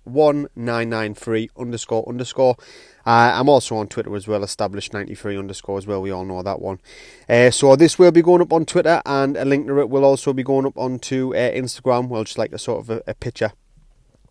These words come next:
on there. So get on, give us, give us a follow on both.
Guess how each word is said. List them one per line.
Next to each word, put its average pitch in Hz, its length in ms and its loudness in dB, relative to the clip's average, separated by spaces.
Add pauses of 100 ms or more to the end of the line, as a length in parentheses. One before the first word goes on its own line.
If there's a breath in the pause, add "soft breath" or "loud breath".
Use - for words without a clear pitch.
(160)
on 104 180 -10
there. 107 140 -2
So 104 140 -8
get 127 180 0
on, 123 180 0
give 123 180 -4
us, 120 200 -6
give 127 160 -8
us 117 80 -10
a 117 60 -10
follow 113 300 -4
on 104 160 -8
both. 104 300 -6